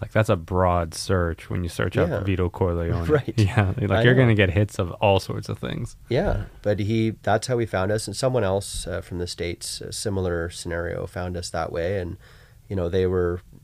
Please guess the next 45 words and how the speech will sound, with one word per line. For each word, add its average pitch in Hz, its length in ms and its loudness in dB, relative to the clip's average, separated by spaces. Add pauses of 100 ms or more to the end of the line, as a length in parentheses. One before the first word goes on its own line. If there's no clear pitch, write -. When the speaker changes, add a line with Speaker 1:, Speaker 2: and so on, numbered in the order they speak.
Speaker 2:
really 104 300 0
happy 90 340 -4
to 85 160 -10
be 87 140 -6
able 85 220 -6
to 87 400 -8
order, 101 540 0 (260)
you 98 80 -8
know, 90 260 -6
this - 420 -8 (840)
authentic, 98 540 -4
officially - 460 -6
licensed 85 560 -8
piece. 98 420 -8 (480)
Um, 82 540 -6 (460)
and, 85 340 -4
and 85 220 -4
I 82 60 -2
enjoyed, 85 520 -2 (100)
you 90 100 -8
know, 85 80 -4
the 85 100 -6
conversation 90 640 -6
with 76 100 -8
them. - 300 -10
You 92 80 -12
know, 80 100 -6
they, 82 360 -6 (540)
uh, 80 200 -8
the 85 80 -10
first 90 260 -6
guy's 85 240 -4
sending 87 240 -6
me 76 80 -8
pictures 98 440 -6
of 90 100 -6
himself. 87 460 -4
He's - 180 -12
in 64 100 -10
Italy. 98 360 -2
He's 80 100 -6
getting 71 240 -8
lots - 200 -12
of - 60 -20
compliments. 98 720 -2